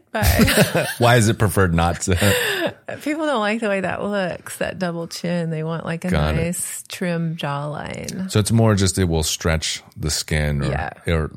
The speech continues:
Speaker 2: pool, basically.
Speaker 1: Yeah. I see it a lot. Like, people, they'll get these lines or even a little bit higher here, the nasolabial fold, or this.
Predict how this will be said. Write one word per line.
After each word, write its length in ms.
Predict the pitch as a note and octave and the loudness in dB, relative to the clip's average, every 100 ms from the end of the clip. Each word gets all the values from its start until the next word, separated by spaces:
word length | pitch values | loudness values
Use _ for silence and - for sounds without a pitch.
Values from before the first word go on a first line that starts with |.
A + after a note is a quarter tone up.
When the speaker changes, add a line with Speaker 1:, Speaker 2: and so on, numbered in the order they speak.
| - | -12
Speaker 2:
pool, 520 | - G#2 F2+ D2 D2 D#2 | -2 2 4 2 0 -2
basically. 580 | D#2+ C#2 D#2 C#2+ C2 - | 0 0 -2 -2 -2 -4
Speaker 1:
Yeah. 340 | - - - - | -6 -10 -12 -6
I 140 | G3+ | -4
see 260 | G#3 - C#4+ | -4 -4 -2
it 100 | C4+ | 0
a 60 | G#3 | -2
lot. 540 | F3 E3+ E3 E3 D#3+ | -4 -6 -4 -2 -4
Like, 220 | E3+ D3 | -4 -6
people, 580 | - F3+ F#3 E3+ D#3+ - - - - - | -6 -6 -4 -4 -4 -6 -12 -20 -14 -4
they'll 140 | F#3 | -2
get 280 | G3 G#3 F3 | 0 -2 -2
these 320 | F3+ F3+ F3+ | -2 -2 -2
lines 680 | F#3 F3+ F3+ F3+ F3+ F3 - | -2 0 0 0 0 -2 -4
or 120 | - F3 | -4 -2
even 440 | F3 E3+ E3 D#3 | -2 -2 -2 -4
a 100 | - | -4
little 240 | D#3+ F3 E3+ | -4 -4 -4
bit 140 | E3+ | -6
higher 400 | - E3 D#3 D#3 | -6 -6 -4 -4
here, 380 | E3+ D#3 D3+ D3+ | -4 -4 -2 -4
the 100 | D3+ | -2
nasolabial 800 | D#3+ D3+ D3+ D#3 D3+ D#3 D#3 D#3 - | -4 -4 -6 -6 -6 -6 -8 -8 -10
fold, 380 | D3+ D3 D3 - - - _ _ _ _ - | -8 -6 -6 -10 -20 -20 _ _ _ _ -6
or 260 | E3+ E3+ D#3 | -2 0 -2
this. 920 | - D#3+ G3 D#3+ - - - - | -4 -2 0 0 -4 -6 -6 -6